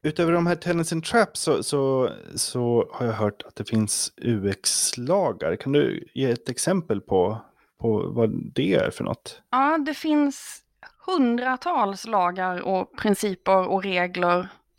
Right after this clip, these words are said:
Speaker 2: eh, när det gäller användarupplevelsen. Och det här är någonting som vi har forskat på i över hundra år. I början var det såklart inte för mjukvaruinterface eller våra appar och hemsidor, men det är förvånansvärt lite som skiljer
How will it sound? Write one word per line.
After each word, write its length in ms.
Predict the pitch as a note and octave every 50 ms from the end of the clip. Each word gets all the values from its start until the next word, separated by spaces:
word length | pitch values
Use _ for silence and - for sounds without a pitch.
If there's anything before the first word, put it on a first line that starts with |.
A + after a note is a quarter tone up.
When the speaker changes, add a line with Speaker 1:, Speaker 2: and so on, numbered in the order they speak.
| _ - -
Speaker 2:
eh, 180 | - - - - - - - - - -
när 240 | - G#3+ G3+ G3
det 60 | F#3+ F#3+
gäller 400 | F#3+ F3+ F3 F3+ F#3 F3+ F3+ -
användarupplevelsen. 1000 | - F#3 F3+ F3+ F3+ F3+ F3 F3+ F3+ - - A#3 A#3+ A3+ G#3 G3 - G#3+ G3
Och 60 | G3+
det 80 | G3+ A3
här 160 | G#3+ B3 C4
är 60 | D4
någonting 300 | D4+ D4+ C4+ - G#3+ G3
som 100 | F#3+ F#3+
vi 80 | F#3+ F#3+
har 60 | F#3+
forskat 560 | F#3 - - G#3 G3 F#3+ - - C#4+ D4 -
på 340 | - - F#3 F#3 F3+ F3+ F#3 - - - - _ _ _ _ - - - _
i 160 | - G#3 F#3+
över 260 | F#3+ F#3 F3+ F3 F3+
hundra 460 | F#3+ G3+ G3 F#3+ F#3+ F#3+ G#3+ C4+ F#4
år. 280 | F#4+ A3+ - C2+ F2+ - - _ _ - - - - - _ _ _ _ _ _ _ _ - - - _ _ _
I 100 | A3 G#3
början 380 | G3+ A3+ G#3+ G#3+ A#3 A#3 A3
var 80 | G3+ F#3+
det 100 | F#3+ F#3
såklart 380 | - G3+ - - G3 F3 -
inte 360 | F#3+ F#3 E3+ F3 F3 - F#3+ E3+
för 360 | - - F3+ F3 F3 F3+ E3+ - - _
mjukvaruinterface 1300 | - G#3+ G#3+ G#3 F#3+ - G#3 G#3 G3+ G3 G#3 G#3 A3 A3 G#3+ - G#3 - - C4 A#3+ G#3+ G3+ - - G3
eller 120 | F#3+ G3
våra 200 | F#3 G3 F#3 -
appar 300 | - F3 - - G#3 G3
och 60 | G3+
hemsidor, 640 | G#3 A#3 A3 G#3 G3+ G3+ - - E4 C#4 A#3 F#3 F#3
men 180 | G3 G3+ G3 G#3
det 120 | G#3+ A#3
är 80 | A#3 A#3 - _ _ _ - -
förvånansvärt 1040 | D4 C#4 C4+ G4 G#4 D4+ A#3+ A3+ A3+ A#3 A#3 A#3 A3+ - - G4+ G#4 E4 - -
lite 420 | A#3 G#3 F#3+ F#3+ F#3 - - F#3+ F#3
som 280 | - - G3 F#3+ G3
skiljer 720 | G3 - - D4+ D4 D4 C#4 B3+ A#3 G#3+ G3 F3+ F3+ F#3